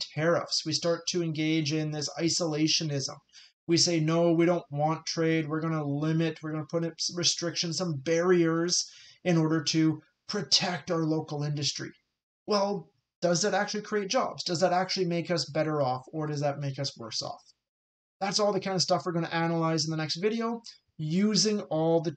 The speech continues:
tools we created in this video. So, okay, big takeaways, summary of this video, if you will. First of all, law of one price.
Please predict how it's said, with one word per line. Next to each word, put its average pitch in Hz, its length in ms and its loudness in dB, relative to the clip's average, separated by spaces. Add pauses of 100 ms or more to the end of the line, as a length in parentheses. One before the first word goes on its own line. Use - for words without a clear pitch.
tools 151 360 -2
we 143 120 -6
created 143 400 -2
in 139 100 0
this 131 220 0
video. - 320 -10 (500)
So, 156 300 4
okay, 156 380 0 (220)
big 180 240 4
takeaways, 175 580 2
summary 180 540 2
of 165 120 0
this 160 140 0
video, 160 320 2
if 156 120 -4
you 156 80 0
will. 208 400 -2 (680)
First 190 240 2
of 175 80 2
all, 190 400 6 (220)
law 165 380 6
of 156 80 -4
one 151 220 0
price. - 480 -8